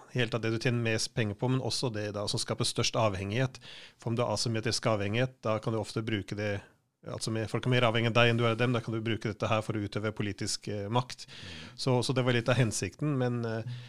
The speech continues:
Speaker 1: men handelsavtalen da var jo basert på at, eh, U-, U S A skulle da kunne, eh, ja, ha, ha større innflytelse over utenlandske digitale produkter og finansielle.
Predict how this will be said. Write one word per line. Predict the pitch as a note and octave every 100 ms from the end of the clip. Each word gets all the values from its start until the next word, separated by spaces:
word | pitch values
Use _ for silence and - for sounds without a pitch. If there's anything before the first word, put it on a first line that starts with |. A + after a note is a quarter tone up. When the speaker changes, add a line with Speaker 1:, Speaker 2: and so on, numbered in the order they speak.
| - -
Speaker 1:
men | A#2+ B2
handelsavtalen | - B2 A2+ - A2+ A#2+ A2
da | B2 B2+
var | A#2
jo | A2
basert | A2 - G#2+
på | -
at, | G#2+ B2
eh, | A2+ G#2+ G#2+ -
U-, | A#2+ A#2
U | B2
S | A#2 A2+
A |
skulle | - A#2 G#2+
da | G#2 G#2 G2+ - _ -
kunne, | G#2 G2 G2 - - _ -
eh, | - - B2 B2+ D#3+ _
ja, | A#2+ - -
ha, | G#2 G#2 G#2+ G#2+
ha | A2
større | - A#2
innflytelse | A2+ A2 G2+ -
over | G#2+ A2
utenlandske | G#2 G2+ - G2+
digitale | G#2+ - G2+ F#2+
produkter | G#2+ G#2 - A2+
og | G2+
finansielle. | A2 G#2+ - G2+ G#2 B2+